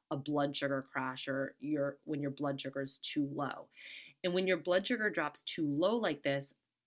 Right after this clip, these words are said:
that affects the adrenal glands. So the adrenal glands are little triangular shaped glands that sit on top of the ki-, kidneys, and they're responsible for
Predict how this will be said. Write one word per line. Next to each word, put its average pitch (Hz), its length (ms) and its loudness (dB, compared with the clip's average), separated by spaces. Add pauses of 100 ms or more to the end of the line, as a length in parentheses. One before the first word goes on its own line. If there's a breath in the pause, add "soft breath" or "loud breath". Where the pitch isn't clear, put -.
(140)
that 180 320 8
affects 156 440 -2
the 147 160 0
adrenal 156 420 0
glands. 131 480 -4
So - 140 -2
the 170 160 2
adrenal 185 320 4
glands 160 260 2
are 143 60 -2
little 143 240 2
triangular 139 640 -2
shaped 131 320 -6
glands 135 260 -2
that - 160 -8
sit 135 120 -4
on 139 100 -4
top - 240 -8
of 127 80 -8
the 143 60 -6
ki-, 160 280 -8
kidneys, 175 400 -2
and 147 80 -2
they're 143 80 0
responsible 139 720 -4
for 135 300 -2